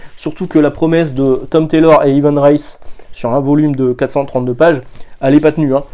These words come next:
Parce que là, c'est écrit Tom Taylor, Ivan Reis. Tom Taylor, Ivan Reis.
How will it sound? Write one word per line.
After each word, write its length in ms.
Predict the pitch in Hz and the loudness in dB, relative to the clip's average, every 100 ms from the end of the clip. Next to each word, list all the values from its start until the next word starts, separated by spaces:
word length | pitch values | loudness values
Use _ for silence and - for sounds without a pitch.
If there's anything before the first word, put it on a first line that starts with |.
| - | -12
Parce 120 | - - | -8 2
que 80 | |
là, 80 | 160 | 2
c'est 140 | 165 147 | 2 -2
écrit 220 | 135 123 - | -2 -8 -6
Tom 140 | 131 | -2
Taylor, 260 | 135 123 113 | 0 2 0
Ivan 220 | 120 131 | -2 2
Reis. 380 | 147 156 156 - - - - - - - - - - - - - - - - - - - - - | 2 2 -2 -8 -12 -12 -20 -20 -20 -20 -20 -20 -20 -20 -20 -20 -18 -20 -20 -20 -20 -20 -20 -10
Tom 160 | 107 | -10
Taylor, 260 | 104 110 101 | -4 -4 -4
Ivan 280 | 98 101 107 | -8 -8 -4
Reis. 500 | 127 127 127 - | -2 -2 -4 -8